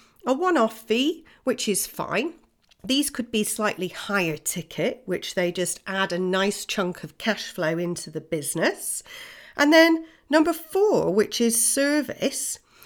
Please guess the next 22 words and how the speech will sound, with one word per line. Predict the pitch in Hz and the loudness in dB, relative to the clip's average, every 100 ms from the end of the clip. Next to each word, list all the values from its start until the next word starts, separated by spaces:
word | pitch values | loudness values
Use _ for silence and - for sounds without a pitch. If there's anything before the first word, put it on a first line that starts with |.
| - - | -16 -2
this | 311 - | 0 2
is | 330 320 - - | 2 0 -2 -4
around | 226 240 220 220 - | 0 4 4 4 0
your | 214 233 214 | 0 2 2
consulting | 208 202 214 - 220 208 208 - 165 151 | 0 -2 0 2 2 0 -2 -2 -2 -2
or | 175 | -4
your | 175 170 | -4 -6
coaching | - - 185 180 - - 127 123 - | -12 -8 -4 -4 -4 -6 -4 -8 -16
within | 185 170 160 151 | -8 -2 0 0
the | 143 | -2
business. | 147 127 - - - | -6 -8 -10 -10 -8
So | - 254 262 254 - - - | 2 4 2 -2 -20 -20 -14
you | - 392 | 2 2
imagine | 302 254 240 - 143 208 - - - | 4 2 0 -6 -4 -6 -8 -20 -4
that | |
you | 233 | -2
have | 208 208 202 | 0 -2 0
multiple | 214 240 311 320 - | 2 4 4 2 -4
different | 247 226 - 180 - | -2 -4 -2 -6 -6
things. | - - - 277 - - - - | -12 -8 -4 -2 -4 -10 -18 -2
It | 277 | 0
means | 311 403 285 160 240 - | 4 4 4 2 -2 -4